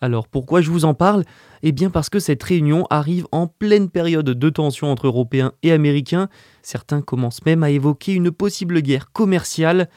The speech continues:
Bon, allez, je vais vous expliquer. Accrochez-vous parce que ça va être bien dense, hein. Alors, les Américains ont voté en août une loi, l'ira, ou Inflation Reduction Act. Il s'agit d'une loi protectionniste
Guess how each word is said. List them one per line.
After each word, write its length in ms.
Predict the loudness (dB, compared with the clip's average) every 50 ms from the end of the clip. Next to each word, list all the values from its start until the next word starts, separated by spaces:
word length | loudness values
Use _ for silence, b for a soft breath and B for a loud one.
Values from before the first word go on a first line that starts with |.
| b b b b b b b b b b _ _
Bon, 200 | -2 -2 -2 -2 -4 _ -6
allez, 240 | -4 -2 -2 -2 -2
je 100 | 0 0
vais 60 | 0
vous 180 | 0 0 -2
expliquer. 540 | -4 -6 -6 -6 -6 -6 -2 0 0 0 0 B B B B
Accrochez-vous 580 | -6 -6 -2 -2 -2 0 0 -4 -4 -6 -8 -10 _
parce 180 | -8 -8 -8 -6
que 80 | -8 -8
ça 160 | -6 -4 -4
va 80 | -4
être 200 | -4 -4 -2 -4
bien 260 | -4 0 0 2 2 4
dense, 320 | 4 2 2 0 0 -2
hein. 140 | -2 -2 -4 -8 _ _ _ _
Alors, 320 | -2 0 2 2 2 2 2
les 200 | 0 2 2 2
Américains 520 | 4 4 4 4 2 2 2 0 0 2
ont 160 | 2 0 0
voté 380 | 2 2 2 2 2 0 0 2
en 180 | 2 2 2 2
août 240 | 2 2 0 -4 -6 -2
une 220 | 0 2 2 2
loi, 420 | 2 2 2 2 4 2 2 0 -4 -8
l'ira, 500 | -6 -4 -4 0 0 0 2 2 -2 -2 b b b b b b _
ou 180 | -2 -2 -2 0 0
Inflation 600 | 0 0 0 0 0 -2 0 0 0 0 0 2
Reduction 580 | 2 0 0 -2 -2 -4 -4 -2 -2 -2 -2 0 0
Act. 380 | -2 -2 -2 -4 -10 -16 -18 -18 _ _ _ _ _ -6
Il 160 | -4 -4 -2
s'agit 320 | 0 0 0 0 0 -2
d'une 180 | -2 0 0 0
loi 260 | 2 2 2 0 -2
protectionniste 800 | -2 -4 -2 -2 -2 -6 -2 -2 0 0 0 0 -2 -4 -12